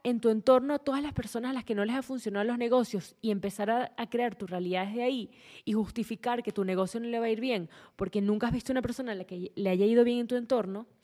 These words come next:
métete en Instagram, busca entrepreneurship o emprendimientos de cualquier área que tú quieras y ve todos los casos de éxitos que existan. ¿Y cómo vas a actuar tú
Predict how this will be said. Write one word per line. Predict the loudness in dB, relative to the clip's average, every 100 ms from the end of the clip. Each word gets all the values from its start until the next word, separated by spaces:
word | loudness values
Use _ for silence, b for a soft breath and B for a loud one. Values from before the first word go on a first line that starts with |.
| B B B
métete | 0 0 2 0 4
en |
Instagram, | 6 4 2 -2 0 2
busca | 4 2 2 -4 0
entrepreneurship | 0 4 2 4 6 6 6 2 -4 -4 -10 B B
o | 0 2
emprendimientos | 0 2 2 2 2 4 2 0 -2
de | 0
cualquier | 0 0 0
área | 0 -2
que | -4
tú | -4 0
quieras | 2 2 0 -2
y | 0 6
ve | 8 6 2 2
todos | 6 8
los | 6 2
casos | 0 0 2
de | 2
éxitos | 2 -6 -6
que | -6
existan. | -6 -4 -4 -6 -10 -12 b b b b b b b b
¿Y | -4 6
cómo | 8 8 6
vas | 2
a | 0
actuar | 0 0 0
tú | 2 0 0